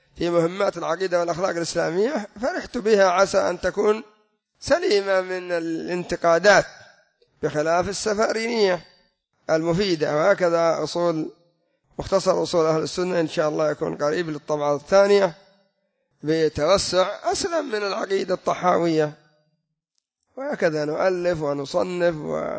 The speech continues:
ونقرب ونتوسع ونختصر بقدر الاستطاعة. إن لم ننتفع نحن بما نكتب الآن، لعل الله ينفع به من بعدنا.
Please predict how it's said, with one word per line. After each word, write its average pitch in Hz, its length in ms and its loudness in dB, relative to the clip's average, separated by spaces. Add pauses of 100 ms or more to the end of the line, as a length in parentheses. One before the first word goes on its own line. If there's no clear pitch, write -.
(680)
ونقرب 185 640 2 (460)
ونتوسع 156 1080 0
ونختصر 196 760 0 (1800)
بقدر 190 260 4
الاستطاعة. 165 880 0 (840)
إن 269 200 6
لم 240 220 4
ننتفع 226 460 4
نحن 226 300 4
بما 208 280 4
نكتب 214 360 2
الآن، 208 340 4
لعل 208 220 6
الله 208 300 4
ينفع 196 280 2
به 202 220 4
من 180 180 2
بعدنا. 151 500 0